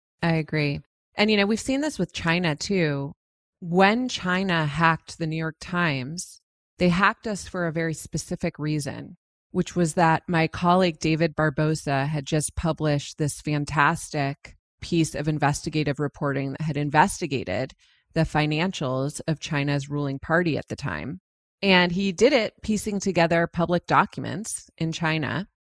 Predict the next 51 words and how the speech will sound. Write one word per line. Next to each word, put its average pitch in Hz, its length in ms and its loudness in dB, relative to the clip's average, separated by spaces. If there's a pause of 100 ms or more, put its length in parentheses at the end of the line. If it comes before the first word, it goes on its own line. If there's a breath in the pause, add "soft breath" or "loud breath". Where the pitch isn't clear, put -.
(320)
But, 185 280 8 (160)
you 196 80 -2
know, 175 100 2
the 170 100 -2
Chinese 170 500 -2
suspected 156 560 0
that 156 120 -4
there 151 140 0
was 147 160 -2
some 151 240 -2
sort 151 240 -4
of 131 160 -8
deep 151 240 -4
throat 151 320 0
source. 139 640 -2 (300)
And 185 160 6
that's 190 260 6
why 175 200 4
they 190 120 2
hacked 165 380 2
the 170 80 -4
New 170 100 -2
York 185 180 -4
Times, 180 520 -4
that - 140 -10
why 151 180 2
they 170 100 0
took 165 260 -4
all 160 180 4
of 202 100 0
that 190 160 4
effort 185 320 2
to 180 60 -8
try 185 160 -2
and 185 100 -4
figure 170 340 2
it 190 100 0
out. 214 320 2
Now, 143 480 -2
you 170 80 -6
know, 143 200 -4
again, 156 360 -2
it 156 120 -4
was 151 120 -6
all 147 140 -2
public, 147 540 -4 (160)
but 135 240 2 (380)
that 165 200 0
demonstrated 156 960 0
the 151 240 0
lengths 151 720 -4